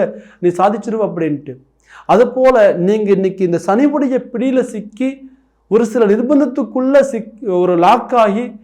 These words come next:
எல்லாமே இழந்துட்டு இருக்கக்கூடிய ஒரு சூழ்நிலையில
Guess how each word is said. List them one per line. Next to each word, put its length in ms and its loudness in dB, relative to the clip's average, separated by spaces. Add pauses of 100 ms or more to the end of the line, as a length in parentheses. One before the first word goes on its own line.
(180)
எல்லாமே 520 2
இழந்துட்டு 500 2
இருக்கக்கூடிய 340 -2
ஒரு 140 -2
சூழ்நிலையில 520 0